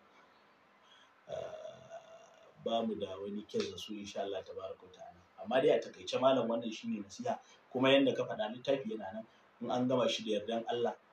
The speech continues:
albarka Annabi sallallahu alaihi wasallam, ah, zan aiko maka da shi hadiyatan minni ilayka, insha Allah. Kuma muna jin daɗi in ana samun daga cikin malaman Wahabiyya masu tunani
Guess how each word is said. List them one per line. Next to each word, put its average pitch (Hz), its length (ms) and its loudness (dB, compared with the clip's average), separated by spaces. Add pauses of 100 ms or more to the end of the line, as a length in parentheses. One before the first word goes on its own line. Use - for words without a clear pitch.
albarka 107 420 2
Annabi 107 200 -2
sallallahu 104 520 -4
alaihi 101 200 -6
wasallam, 117 360 -2 (480)
ah, - 640 -6
zan 98 460 -2 (420)
aiko 107 300 -2
maka 110 200 -4
da 92 100 -10
shi 151 200 -10 (760)
hadiyatan 139 520 -2
minni 98 400 -8
ilayka, 90 340 -12
insha - 220 -8
Allah. - 320 -8
Kuma 117 220 0
muna 113 260 -2
jin 113 160 -6
daɗi 117 240 -2 (480)
in 139 200 0
ana 139 220 4
samun 135 480 0
daga 101 180 -10
cikin - 280 -8
malaman 117 440 -4
Wahabiyya 107 500 0 (440)
masu 101 280 -2
tunani 110 560 -4